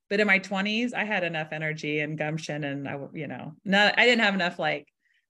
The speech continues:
nothing was holding me back at that point. I think now, you know, and I even look at my, you know, and I think God, oh my gosh, I'm so thankful that my team at the salon is where it's at, and the Empowering You team is as big as it is,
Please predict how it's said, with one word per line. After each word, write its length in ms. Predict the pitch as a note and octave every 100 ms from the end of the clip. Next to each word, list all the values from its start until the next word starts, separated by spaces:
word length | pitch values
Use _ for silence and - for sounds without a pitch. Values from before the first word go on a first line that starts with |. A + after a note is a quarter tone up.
| _ _ _ _ _ _ _ _ _ _ _ _ _ _ -
nothing 320 | G3+ A3 B3
was 120 | F#3
holding 320 | - E3 E3
me 100 | D#3+
back 300 | C#3+ C#3 C#3
at 80 | D#3
that 200 | - - -
point. 240 | C#3 -
I 60 | E3+
think 220 | F#3+ F3
now, 680 | E3 D#3 D#3+ E3 F#3 G3+ - _
you 160 | E3 E3
know, 400 | D3+ D3+ D#3+ -
and 160 | F#3+ F#3+
I 100 | F#3
even 280 | F#3 F#3
look 180 | F3+ F3
at 140 | F3 E3
my, 100 | D#3+
you 220 | D#3+ F3+
know, 80 | F3
and 80 |
I 80 | E3
think 320 | E3+ G3 D#3+
God, 260 | D#3+ D#3+ E3 -
oh 120 | E3+
my 120 | E3+
gosh, 380 | D#3 D#3 D#3 D#3+
I'm 140 | E3+ E3
so 180 | F3
thankful 480 | E3 E3 D#3+ - D#3
that 220 | D#3 D#3 E3
my 120 | D#3
team 520 | D#3 - F3+ F3 E3+
at 80 | D#3+
the 80 | E3
salon 380 | - D#3+ D#3+
is 120 | D#3 D#3+
where 120 | D#3
it's 160 | D#3
at, 280 | D#3 D3+ D#3
and 140 | D#3 D#3
the 60 |
Empowering 380 | D3+ - E3 D#3+
You 80 | D#3+
team 420 | D#3+ D#3 D3 D3+
is 160 | D3+ D3
as 180 | D3+
big 260 | C#3+ D#3+ D#3+
as 140 | D#3
it 100 | D3
is, 440 | D3+ D3 D3 C#3+